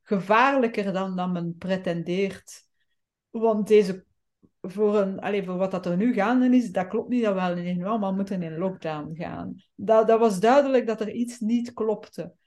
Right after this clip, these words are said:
Maar ik dacht, misschien is het het omgekeerde, is het veel gevaarlijker en durven ze dat niet zeggen.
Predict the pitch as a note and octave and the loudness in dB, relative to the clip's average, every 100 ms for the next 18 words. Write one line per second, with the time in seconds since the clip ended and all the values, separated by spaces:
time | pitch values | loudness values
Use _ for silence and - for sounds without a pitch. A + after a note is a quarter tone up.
0 | _ F#3+ G#3 G3+ B3+ B3+ A3+ - B3 C4+ | _ -4 -2 2 0 0 -6 -2 2 2
1 | B3 A3 F#3 - B3+ C4+ F3 - F3 E3 | 2 -2 -6 -4 0 0 0 -2 -4 -4
2 | E3 D#3+ - D#3+ C#3 F3 B3 G#3 E3 F3+ | -6 -12 -14 -14 -8 0 0 0 -2 -2
3 | G#3 A3+ A3 - F#3 F#3 G3+ G3 F#3+ F3 | -2 -2 -4 -4 -2 -2 -2 -2 -4 -6
4 | E3 D#3+ D#3 - - F#3+ F3 | -6 -6 -8 -10 -10 -8 -8